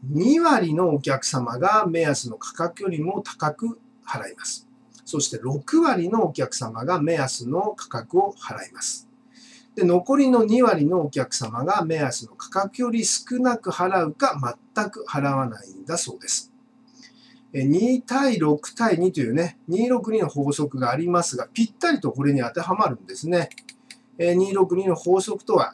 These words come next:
組織や集団において優秀な人が二割、普通の人が六割、そしてパッとしない人が二割になると言われています。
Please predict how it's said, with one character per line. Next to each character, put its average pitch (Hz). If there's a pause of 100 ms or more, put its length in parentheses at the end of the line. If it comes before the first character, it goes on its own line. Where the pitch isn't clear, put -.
(160)
組 180
織 -
や 104
集 208
団 202
に 147 (100)
お 196
い -
て 160
優 269
秀 262
な 247
人 254
が 170
二 139
割、 - (160)
普 -
通 196
の 180
人 233
が 131 (100)
六 240
割、 - (220)
そ -
し -
て 254
パ -
ッ 127 (100)
と 226
し 226
な 226
い 226
人 -
が 156
二 147
割 220
に 120
な 117
る -
と 233
言 135
わ 110
れ 107
て -
い -
ま -
す。 -